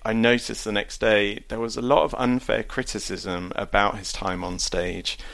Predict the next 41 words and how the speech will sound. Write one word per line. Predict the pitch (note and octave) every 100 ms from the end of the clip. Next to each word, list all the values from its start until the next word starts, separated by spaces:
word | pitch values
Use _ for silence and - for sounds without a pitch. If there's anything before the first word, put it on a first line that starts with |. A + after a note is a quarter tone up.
| - -
I |
think | - -
people | G2+ G2 F#2+
said | - F#2+
that | - -
it |
was | -
too | - - F2+
much. | G#2 A#2+ - - -
There | F2+ E2+
was | F2
a | E2
newspaper | F2+ F2+ - - -
that | -
criticised | - G2 - F#2 F2+ F2+ -
him | F2+ F2+ F2
for | - F2+ F2+ F2+ -
making | F#2+ G2 - F#2+
the |
moment | F2 F#2 G2 G2
about | - F2 F2 -
himself. | E2 F2 - A#2 A2 A2 - - - - - -
Um, | A#2 A#2 A#2 -
it |
was | B2+ B2+
a | C3+
real | D3
shame, | C3+ - A2+ G#2 F#2+
I | -
think, | - G#2 -
having | - G2+ G2
myself | F#2+ - A2+ G2+
spent | - F#2
the | -
evening | F#2 G#2+ B2 F#2+ F#2
there | F#2 F#2
to | -
see | - G2+ F#2+
that | F2+
that | - -
w-, | -